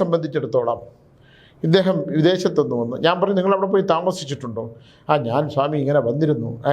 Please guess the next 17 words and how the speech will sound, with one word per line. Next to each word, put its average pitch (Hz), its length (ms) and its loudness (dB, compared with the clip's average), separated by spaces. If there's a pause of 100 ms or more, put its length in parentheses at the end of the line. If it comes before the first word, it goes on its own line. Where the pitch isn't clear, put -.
എന്നിട്ട് 165 240 -2 (400)
നിങ്ങൾ 190 220 4
ഭാര്യയും 185 280 2
കൂടെ 170 160 4
വന്നിരുന്നു?" 131 400 -2 (380)
"ആ, 156 160 2
ഭാര്യയും 139 340 2
കൂടെ 131 160 2
വന്നിരുന്നു. 110 340 -4 (120)
പക്ഷെ 143 260 0
അവിടെ 135 240 -2
താമസിക്കാൻ 123 540 -4
പറ്റില്ല 110 400 -4
സ്വാമി. - 240 -8 (800)
രാത്രിയാകുമ്പോൾ 156 840 2 (120)
സംഭവിക്കുന്നത്, 135 640 0 (240)
കേൾക്കുന്നത്, 175 640 2